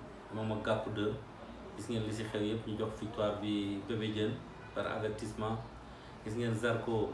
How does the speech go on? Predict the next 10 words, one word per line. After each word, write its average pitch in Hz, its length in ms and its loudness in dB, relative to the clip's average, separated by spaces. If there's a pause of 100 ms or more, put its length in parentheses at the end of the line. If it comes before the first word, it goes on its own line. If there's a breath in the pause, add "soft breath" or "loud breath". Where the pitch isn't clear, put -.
(140)
am 104 120 -2
na 110 80 2
fi 113 120 0
ndam. 117 260 4 (760)
Waaw, 107 240 2
Zarko 104 560 2 (720)
am 104 140 -4
na 107 60 -2
fi 107 120 -4
ndam 107 200 0